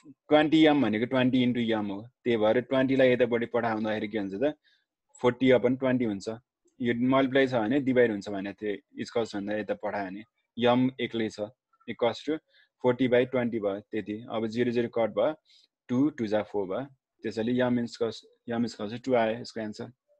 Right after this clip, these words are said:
सक्यो, एमको value पत्ता लगाउने भनेको छ हामीलाई, त्यो पत्ता लगायो, सक्यो हाम्रो। Find the value of m भनेको छ। अब यो त्यही पत्ता लगायो, सक-, सक्यो। अब यो,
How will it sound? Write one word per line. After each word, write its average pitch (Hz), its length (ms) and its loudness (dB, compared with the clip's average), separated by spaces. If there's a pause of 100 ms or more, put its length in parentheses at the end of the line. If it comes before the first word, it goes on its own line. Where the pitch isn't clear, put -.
(120)
सक्यो, 113 360 0
एमको 123 200 2
value 104 240 2
पत्ता 110 260 -2
लगाउने 107 240 -2
भनेको 95 200 -6
छ 147 100 -2
हामीलाई, 120 340 0 (480)
त्यो 113 100 -4
पत्ता 110 240 0
लगायो, 107 280 2
सक्यो 110 340 -6
हाम्रो। 101 220 -16
Find 113 460 -6
the 101 100 -4
value 98 220 -4
of 104 260 -8
m 98 80 -6
भनेको 95 180 -8
छ। 151 240 -4 (760)
अब 104 160 -4
यो 107 80 -2
त्यही 113 220 2
पत्ता 107 260 0
लगायो, 110 240 2
सक-, 113 300 -4
सक्यो। 117 500 -4 (160)
अब 117 140 0
यो, 131 360 4